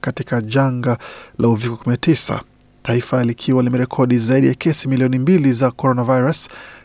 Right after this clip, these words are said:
tangu janga lilipoanza. Ila wakati ilichukua Australia miaka mbili kufikia kesi yake ya kwanza ya kesi milioni moja za uviko, imechukua muda wa wiki mbili tu zilizopita kufikisha kesi milioni mbili.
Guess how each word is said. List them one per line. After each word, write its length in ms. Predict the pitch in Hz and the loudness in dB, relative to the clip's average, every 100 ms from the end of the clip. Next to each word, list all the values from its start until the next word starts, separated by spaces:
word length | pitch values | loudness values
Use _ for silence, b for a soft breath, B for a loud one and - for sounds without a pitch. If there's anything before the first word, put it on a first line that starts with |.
| - | -4
tangu 320 | 226 202 156 | 0 2 2
janga 320 | 131 139 127 | 2 2 2
lilipoanza. 840 | 120 117 117 - 104 113 107 107 92 _ _ _ | 2 2 -2 -4 -4 -4 -4 -4 -4 _ _ _
Ila 340 | 131 120 131 180 - - | 2 4 2 0 -4 -2
wakati 320 | 139 240 226 | 2 2 2
ilichukua 400 | 156 - - 139 | 2 0 0 0
Australia 580 | 123 - - 135 117 113 | 0 -2 0 2 2 0
miaka 340 | 120 120 127 | -2 -2 -4
mbili 340 | 117 147 165 | 0 2 2
kufikia 380 | 143 123 - 135 | 2 -4 -2 -2
kesi 400 | 123 - 151 - | -2 -4 -4 0
yake 200 | 151 - | -2 0
ya 80 | 127 | -2
kwanza 440 | - - 190 135 | -2 -2 0 0
ya 120 | 113 110 | 0 -2
kesi 320 | - 135 - 127 | -4 -4 -2 -2
milioni 440 | 120 123 127 127 | 0 0 0 0
moja 480 | 123 143 127 127 - - | 0 0 2 0 -2 -8
za 160 | 117 131 | -6 -4
uviko, 480 | 123 160 - 143 B B B B B - | 0 0 2 -2 B B B B B 0
imechukua 340 | 185 - 208 | 0 2 0
muda 220 | 185 160 | 2 4
wa 100 | 151 | 4
wiki 260 | 143 143 139 | 2 0 -2
mbili 300 | 127 160 135 | 2 2 2
tu 300 | - 226 156 B B B B | 0 -2 -2 B B B B
zilizopita 760 | - 110 110 113 - 147 143 131 - | -6 -4 -2 -2 -2 0 0 -2 -4
kufikisha 600 | - - 143 170 - 147 | -8 -6 -2 -2 -2 -4
kesi 420 | - 226 - - | -2 -2 0 0
milioni 360 | 147 143 135 127 | 2 2 2 0
mbili. 380 | 113 - 80 | -2 -4 -6